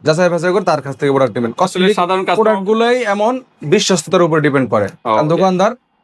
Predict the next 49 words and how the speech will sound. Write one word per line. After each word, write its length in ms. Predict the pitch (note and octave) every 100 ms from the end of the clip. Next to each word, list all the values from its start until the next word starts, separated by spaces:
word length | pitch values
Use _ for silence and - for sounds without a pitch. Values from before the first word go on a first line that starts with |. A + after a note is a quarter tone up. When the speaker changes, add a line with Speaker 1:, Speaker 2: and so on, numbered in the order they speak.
| -
Speaker 2:
হুম। 180 | A2
Speaker 1:
এর 60 | A2+
উপর 200 | E3 E3+
যার 160 | D3+ C#3+
প্রতি 180 | D#3
আপনার 220 | D#3+ E3 D#3+
ফেথ 240 | - E3
আছে, 160 | F3+ G3
তার 180 | E3
কাছ 160 | C3 C#3
থেকে 160 | C3 B2+
প্রোডাক্টগুলো 340 | A#2+ G#2+ A2+
নেবেন। 260 | A2+ G#2 F#2 -
Speaker 2:
ওকে, 380 | A#2+ G#2 G2+ D#2+ - -
আচ্ছা। 340 | C3 - G#2 - _ _
তো 120 | C3+
ঠিক 180 | C3 D3
আছে, 200 | C#3+ D3+
এই 160 | G#3+ A#3+
দুইটা 180 | - C#3+
Speaker 1:
আঠারোশো, 200 | B2 D#3
Speaker 2:
প্রাইস 360 | D#3+ D3+ E3+
সেম 100 | C#3
না? 60 | -
Speaker 1:
আঠারোশো 300 | D3 E3+ D3
পঞ্চাশ 300 | C#3+ C#3 C3+
টাকা, 200 | - B2
Speaker 2:
আচ্ছা। 160 | A2 C3+
Speaker 1:
ঠিক 100 | D3
আছে? 140 | D#3
এটা 160 | G#3 C#3
Speaker 2:
তারপরে 240 | D3+ D#3+
হলো 120 | -
Speaker 1:
আবার 120 | D#3
হচ্ছে 180 | D#3 D3
সিরামে, 400 | D#3 D#3 D3+ A2 F#2
ঠিক 100 | C3+
আছে? 240 | D3 A3+
Speaker 2:
সিরাম। 260 | F3 D#3+ A#2 - _ _
Speaker 1:
এটা 100 | -
হলো 200 | E3 E3+
গিয়ে 140 | E3+ G3+
আপনার, 360 | G#3 G3+ A3+
আহ, 180 | G3 D3
সেরাভি 440 | C3+ D#3 D#3+ D#3+ E3
ব্র্যান্ডের 380 | F3 F3 G#3 A#3+ - _ _ _ C#3
রিভিউস 400 | D#3 D#3 F3 D3+
রিটেনাল 360 | E3+ E3+ E3+
সিরাম, 380 | D3+ D3 C#3+ G#3